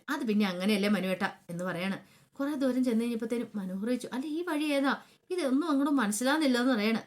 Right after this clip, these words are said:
"നമ്മളിപ്പോ തന്നെ എത്തും, കൂടിപ്പോയൊരു മുക്കാൽ മണിക്കൂർ." "ഓ, അത്രയേ ഉള്ളോ?" കുറച്ച് ദൂരം കൂടെ ചെന്ന് കഴിയുമ്പോഴത്തേനും കാർ അങ്ങ് നിർത്തുവാണ്. "അല്ല, ഇതെന്താ ഇവിടെ നിർത്തിയത്?" പെട്ടെന്ന് പോലീസ് സ്റ്റേഷൻ മുന്നേ.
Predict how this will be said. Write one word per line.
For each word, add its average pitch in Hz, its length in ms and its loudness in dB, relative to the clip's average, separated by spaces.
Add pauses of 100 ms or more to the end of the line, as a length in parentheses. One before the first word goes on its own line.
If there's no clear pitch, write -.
(180)
"നമ്മളിപ്പോ 175 400 -6
തന്നെ 214 220 0
എത്തും, 240 300 0 (440)
കൂടിപ്പോയൊരു 226 500 0 (180)
മുക്കാൽ 220 360 -2
മണിക്കൂർ." 190 360 0 (180)
"ഓ, 202 80 -6 (440)
അത്രയേ 180 360 -4
ഉള്ളോ?" 175 200 -2 (480)
കുറച്ച് 165 280 -8
ദൂരം 185 180 -2
കൂടെ 202 120 -2
ചെന്ന് 185 180 -4
കഴിയുമ്പോഴത്തേനും 196 500 -2
കാർ 254 220 -2
അങ്ങ് 214 160 2
നിർത്തുവാണ്. 190 440 0 (200)
"അല്ല, 180 160 -6
ഇതെന്താ 226 280 0
ഇവിടെ 214 200 0
നിർത്തിയത്?" 226 440 2 (480)
പെട്ടെന്ന് 277 300 2 (180)
പോലീസ് 160 320 -4
സ്റ്റേഷൻ 175 320 -6
മുന്നേ. 214 220 6